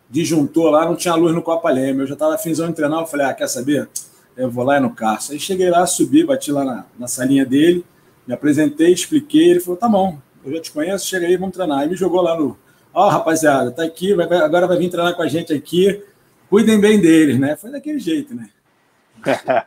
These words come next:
Speaker 1: Entendeu? De babador, né? Esfregando a mãozinha. Mas foi
Speaker 2: E
Speaker 1: legal.
Speaker 2: que,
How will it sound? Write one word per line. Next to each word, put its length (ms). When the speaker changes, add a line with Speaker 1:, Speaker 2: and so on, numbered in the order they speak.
Speaker 1:
Entendeu? 480
De 240
babador, 720
né? 100
Esfregando 460
a 60
mãozinha. 680
Mas 180
foi 120
Speaker 2:
E 40
Speaker 1:
legal. 300
Speaker 2:
que, 80